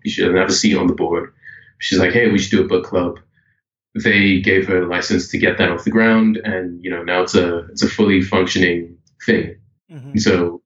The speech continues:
Speaker 1: I think that that level of agency, it's on the A I G A to make sure that that exists, that they're not just paying lip service to it, that, like, I've worked at places where, you know, my boss has been like, "Hey, yeah, we value your input. Like, come give us suggestions and we'll improve."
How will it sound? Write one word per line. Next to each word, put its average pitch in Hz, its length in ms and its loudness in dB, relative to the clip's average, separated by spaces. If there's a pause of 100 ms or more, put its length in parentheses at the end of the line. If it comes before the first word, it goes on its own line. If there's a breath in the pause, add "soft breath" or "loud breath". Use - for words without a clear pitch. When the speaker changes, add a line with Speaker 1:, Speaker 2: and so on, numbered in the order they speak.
Speaker 1:
I 110 80 0
think 131 220 2
that 110 180 0
that 113 200 2
level 110 220 2
of 95 100 -6
agency, 95 760 0 (380)
it's 120 180 0
on 127 120 4
the 110 180 4
A 95 120 0
I 90 40 0
G 87 220 -2
A 85 60 -4
to 87 100 -8
make 87 160 -2
sure 90 160 0
that 82 100 -8
that 85 160 -4
exists, - 380 -4
that 92 100 -2
they're 101 80 2
not 95 160 2
just 92 160 -2
paying 90 220 0
lip 85 140 -2
service 85 360 -2
to 87 100 2
it, 82 260 -2
that, 85 200 0
like, - 200 0 (680)
I've 107 220 2
worked 98 300 0
at 113 120 2
places 110 420 2
where, 90 320 0
you 95 120 -2
know, 90 120 0
my 87 140 -4
boss 90 280 0
has 90 120 -4
been 90 180 0
like, 87 180 -2
"Hey, 135 300 2
yeah, 107 320 2
we 101 180 2
value 104 420 2
your 95 260 0
input. 104 320 0
Like, 90 140 -2
come 110 380 2
give 98 180 0
us - 360 -2
suggestions 98 800 -2
and 90 240 -4
we'll 87 200 0
improve." 90 640 0